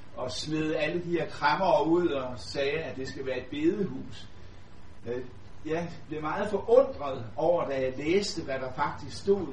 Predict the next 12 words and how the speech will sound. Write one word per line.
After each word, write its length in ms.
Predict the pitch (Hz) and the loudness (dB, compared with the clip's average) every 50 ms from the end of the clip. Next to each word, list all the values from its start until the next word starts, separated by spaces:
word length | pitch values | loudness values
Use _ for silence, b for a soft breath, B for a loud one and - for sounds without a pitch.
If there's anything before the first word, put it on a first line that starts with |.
| - 117 139 | -6 -4 -2
"Mit 320 | 170 220 226 - - - - | -2 -2 -2 -4 -8 -8 -6
hus 300 | 208 196 196 - - - | -6 -6 -6 -6 -8 -8
skal 280 | - 165 151 143 135 120 | -4 0 0 0 0 -2
være 260 | 139 143 143 143 143 | -6 -4 0 0 0
et 80 | 139 131 - - | 0 0 -4 -4
bedehus 1000 | 165 170 175 180 190 220 247 240 214 190 - 156 151 - - - - - - - - - - - - - - | -2 -2 0 0 0 0 0 0 0 0 0 -2 -6 -10 -10 -12 -12 -12 -12 -12 -12 -12 -12 -14 -12 -12 -8
for 320 | - - 147 - - - - - 147 147 151 | -2 0 0 0 0 -2 -6 -8 -6 -4 -2
alle 240 | 156 175 190 190 - - - - - - | -2 -2 -2 -2 -4 -6 -10 -10 -6 0
folkeslag." 680 | 143 139 143 139 - 160 - - - - - - - - - - - - - - - - - - - - - - - - - - - - | 2 2 2 0 -2 -6 -8 -8 -8 -8 -8 -8 -8 -10 -12 -14 -16 -14 -14 -14 -14 -14 -14 -14 -12 -12 -12 -12 -12 -12 -12 -12 -10 -8
At 140 | 117 127 135 | -6 -6 -6
vi 40 | 151 | -6
ligesom 280 | 143 156 180 202 147 | -6 -4 -4 -4 -4